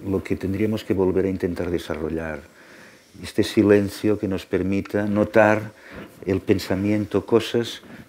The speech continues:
que como nosotros también, como una gran orquesta, a veces desafinamos aquí o allí, pero como estamos en el pollo, ya, yo creo que este es el silencio que yo busco. Eh, el silencio que tú puedas, eh,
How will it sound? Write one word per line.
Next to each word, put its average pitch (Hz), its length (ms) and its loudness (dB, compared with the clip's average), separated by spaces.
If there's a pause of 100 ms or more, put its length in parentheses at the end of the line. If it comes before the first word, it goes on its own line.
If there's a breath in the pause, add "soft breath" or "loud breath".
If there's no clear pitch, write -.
(140)
que 95 180 -4
como 95 260 -4
nosotros 98 460 -4
también, 101 260 0
como 98 200 -2
una 98 120 2
gran 98 220 6
orquesta, 101 720 2
a - 20 0
veces 98 320 0
desafinamos 92 800 -4
aquí 92 280 -6
o 90 80 -2
allí, 92 320 -4 (520 loud breath)
pero 87 220 -2
como 82 260 -6
estamos 82 380 -8
en 85 140 -4
el 82 100 -4
pollo, 82 400 -2 (400 loud breath)
ya, 85 180 -2 (1300 loud breath)
yo 101 220 0
creo 110 200 2
que 110 120 4
este - 180 -2
es 85 80 -2
el 80 80 0
silencio 78 480 -2
que 73 140 -6
yo 73 80 -2
busco. 69 500 -10 (720 loud breath)
Eh, 82 240 -10
el 85 120 -4
silencio 101 500 2
que 104 80 4
tú 98 200 -2
puedas, 101 680 4 (100)
eh, 82 180 -2